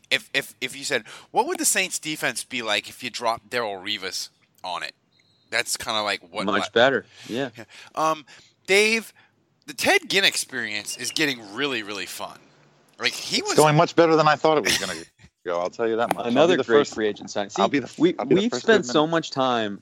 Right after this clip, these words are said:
Speaker 2: and, and the media has spent so much time on Adrian Peterson, which was a pretty low-level investment.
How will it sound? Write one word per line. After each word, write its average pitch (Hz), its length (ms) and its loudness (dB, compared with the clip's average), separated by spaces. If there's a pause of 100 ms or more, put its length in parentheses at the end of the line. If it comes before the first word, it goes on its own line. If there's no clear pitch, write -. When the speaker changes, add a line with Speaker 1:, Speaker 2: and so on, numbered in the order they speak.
(120)
Speaker 2:
and, 110 180 -4
and 110 80 -4
the 107 40 -2
media 127 400 4
has 110 120 2
spent - 260 0
so 127 160 0
much 135 200 0
time 120 220 2
on 107 120 0
Adrian 110 400 2
Peterson, 98 680 -2 (300)
which 107 180 2
was 107 140 4
a 104 60 6
pretty 147 360 6
low-level 104 640 8
investment. 95 640 -4